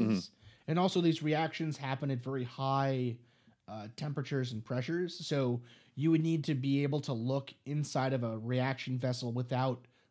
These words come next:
Speaker 2: letting all the pressure and temperature out.
Speaker 1: Right. Or burning,
Speaker 2: That which,
Speaker 1: burning what you're
Speaker 2: which
Speaker 1: using to, to <laughs> measure
Speaker 2: to
Speaker 1: with.
Speaker 2: look,
Speaker 1: Yeah.
Speaker 2: yeah, which, which would be very difficult. Um, what some people do is they will let the reaction only go to a certain point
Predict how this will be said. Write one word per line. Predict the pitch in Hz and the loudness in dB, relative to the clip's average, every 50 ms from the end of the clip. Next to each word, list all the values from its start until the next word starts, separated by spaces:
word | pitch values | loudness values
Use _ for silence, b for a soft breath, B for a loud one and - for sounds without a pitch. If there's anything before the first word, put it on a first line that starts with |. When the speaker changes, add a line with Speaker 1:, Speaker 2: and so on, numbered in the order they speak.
| _ - | _ -6
Speaker 2:
letting | 127 143 139 135 139 | -4 -2 0 0 0
all | 135 135 135 120 | 0 0 0 -2
the | 117 | -2
pressure | - - - 151 151 - - 131 120 | -6 -4 -2 -2 -2 -2 -2 -2 -2
and | 120 120 | -2 -2
temperature | 123 151 165 160 147 - 113 101 92 82 | -2 -2 -2 -2 -4 -6 -6 -10 -10 -4
out. | - | 0
Speaker 1:
Right. | 98 85 80 - - _ _ _ _ _ _ _ _ _ - | 2 2 2 2 -2 _ _ _ _ _ _ _ _ _ 4
Or | 113 110 107 | 4 4 6
burning, | 90 110 107 107 104 101 | 6 6 6 8 6 6
Speaker 2:
That | 101 - 127 | 6 6 6
which, | - 123 | 6 6
Speaker 1:
burning | 120 113 110 104 | 8 8 6 6
what | 101 101 | 4 4
you're | 98 98 98 | 4 6 6
Speaker 2:
which | 98 | 6
Speaker 1:
using | 98 95 90 95 87 87 | 6 6 4 2 2 4
to, | 85 87 85 87 | 4 4 2 2
to | - - - 117 90 85 85 - - - | 0 4 4 4 4 4 0 -8 -10 -12
<laughs> | - - _ - | -12 -12 _ 2
measure | - 107 110 113 95 107 | 4 6 6 6 6 8
Speaker 2:
to | 202 196 | 8 8
Speaker 1:
with. | 196 - - | 10 10 8
Speaker 2:
look, | - - 110 | 6 6 6
Speaker 1:
Yeah. | 113 - 185 | 8 10 10
Speaker 2:
yeah, | 180 160 135 123 | 10 10 8 6
which, | 120 139 147 - - | 6 4 2 2 0
which | 160 160 165 156 - - 127 | 0 2 2 2 0 -2 -2
would | 156 151 139 | -2 0 0
be | 151 147 143 139 | 2 2 2 2
very | 131 131 147 143 139 | 2 2 0 0 0
difficult. | 131 127 123 123 135 135 127 127 - - b b b b b b b b b - | 0 0 -2 -2 -4 -4 -4 -6 -10 -18 b b b b b b b b b -2
Um, | 143 151 156 147 143 135 135 131 123 - _ _ _ _ _ _ _ _ _ _ _ _ - | 0 2 2 2 2 2 0 -2 -4 -6 _ _ _ _ _ _ _ _ _ _ _ _ -6
what | - 165 190 185 180 - | -2 0 0 0 0 -2
some | - - 196 220 233 202 | -4 -2 -2 -2 -2 0
people | 220 208 185 175 170 151 | 0 0 0 0 0 0
do | 139 151 156 151 | 2 2 2 2
is | 147 143 135 | 2 2 0
they | - 147 143 | 0 0 0
will | 147 147 151 143 139 | 0 0 0 0 0
let | 143 160 226 - - | 0 -2 -2 -4 -6
the | 147 | -2
reaction | 151 151 156 151 151 143 - - 131 123 | 0 2 2 2 0 0 -2 -6 -6 -4
only | 131 151 156 156 143 | -4 -2 -2 -2 -2
go | 135 131 143 147 147 | -2 0 0 2 2
to | 139 127 | 2 0
a | 127 | 0
certain | 123 - 160 147 120 120 120 | -2 -2 -4 -4 -2 -4 -6
point | 120 - - 151 170 185 190 | -6 -6 -6 -4 -2 -2 -4